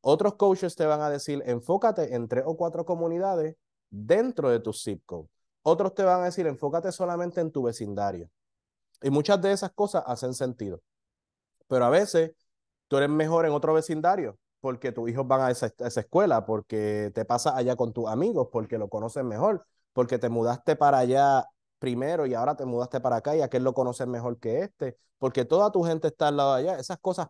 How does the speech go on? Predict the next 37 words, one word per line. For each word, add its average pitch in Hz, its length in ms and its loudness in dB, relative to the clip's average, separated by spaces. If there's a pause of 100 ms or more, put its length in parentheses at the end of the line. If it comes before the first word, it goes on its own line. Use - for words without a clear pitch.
pasan, 95 580 -4 (280)
¿ok? 110 200 -6 (520)
Por 127 140 4
eso 131 160 0
es 190 80 -4
que 165 140 2
nadie 143 240 2
te 180 120 2
va 170 120 4
a 170 40 4
decir, 165 460 -2
"Tu 202 300 4
área 170 220 4
de 156 100 0
farming 151 400 -2
va 123 60 0
a - 20 -8
ser 131 260 -2
esta", - 460 -10 (1400)
porque 110 200 -4
eso 143 120 0
lo 139 80 2
tienes 143 200 -2
que 135 120 0
determinar 113 520 0
tú. 240 260 0 (840)
Ahora, 123 380 2 (220)
¿qué 220 120 2
pasa 185 240 2
si 175 100 -2
usted 147 180 0
está 151 140 0
haciendo 170 260 0
un 165 80 2
área 165 200 4
de 165 100 2
farming? 151 600 -2